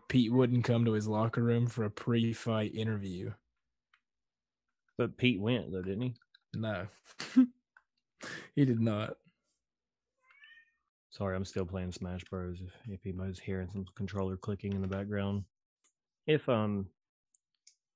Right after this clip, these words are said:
Speaker 2: if Askren loses this fight, though, like,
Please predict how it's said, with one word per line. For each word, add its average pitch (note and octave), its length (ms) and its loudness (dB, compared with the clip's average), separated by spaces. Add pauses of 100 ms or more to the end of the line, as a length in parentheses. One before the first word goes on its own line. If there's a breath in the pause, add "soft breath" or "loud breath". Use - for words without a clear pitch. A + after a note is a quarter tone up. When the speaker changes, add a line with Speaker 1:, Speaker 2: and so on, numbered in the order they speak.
(260)
Speaker 2:
if C#3 100 0
Askren C#3 400 2
loses F#2+ 380 0
this F#2 160 -6
fight, G2+ 340 2
though, G#2 380 0 (200)
like, F#2 340 -4